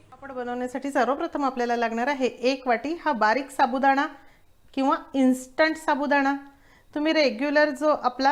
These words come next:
नेहमीचा साबुदाणा आहे खिचडीचा, तो देखील वापरू शकता, पण ह्या बारीक साबुदाण्याचे पापड अधिक हलके आणि खुसखुशीत होतात, त्यामुळे शक्यतो हाच वापरा.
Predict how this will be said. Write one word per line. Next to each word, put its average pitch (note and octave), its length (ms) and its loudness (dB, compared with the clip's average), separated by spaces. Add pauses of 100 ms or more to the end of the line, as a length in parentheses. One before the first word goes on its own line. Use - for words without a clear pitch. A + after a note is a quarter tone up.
(140)
नेहमीचा C4+ 640 2
साबुदाणा C4 560 2
आहे C#4 260 0
खिचडीचा, B3 640 0
तो C#4+ 200 0
देखील D4+ 280 -2
वापरू C#4 280 2
शकता, D#4 300 -2 (500)
पण E4 120 2
ह्या E4+ 120 4
बारीक C#4+ 320 0
साबुदाण्याचे C4 600 0
पापड C4 360 2
अधिक C4 380 0
हलके D4+ 400 0
आणि D4+ 340 0
खुसखुशीत D#4 560 -4
होतात, D#4 300 0 (560)
त्यामुळे C#4 300 2
शक्यतो D4+ 560 -2
हाच D4 420 0 (120)
वापरा. C#4+ 360 0